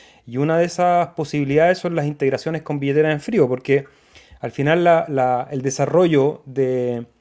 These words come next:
del soporte de una tecnología blockchain en una billetera en frío depende de la empresa que desarrolle la billetera y no necesariamente de Cardano,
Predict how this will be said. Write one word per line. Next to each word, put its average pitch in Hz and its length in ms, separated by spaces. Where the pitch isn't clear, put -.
del 143 140
soporte 160 600
de 139 80
una 151 120
tecnología 143 480
blockchain 139 520
en 156 180
una 160 240
billetera 147 360
en 151 80
frío 175 340
depende 160 420
de 151 80
la 127 80
empresa 170 460
que 156 140
desarrolle 151 480
la 135 100
billetera 127 600
y 143 80
no 151 220
necesariamente 165 720
de 139 120
Cardano, 131 460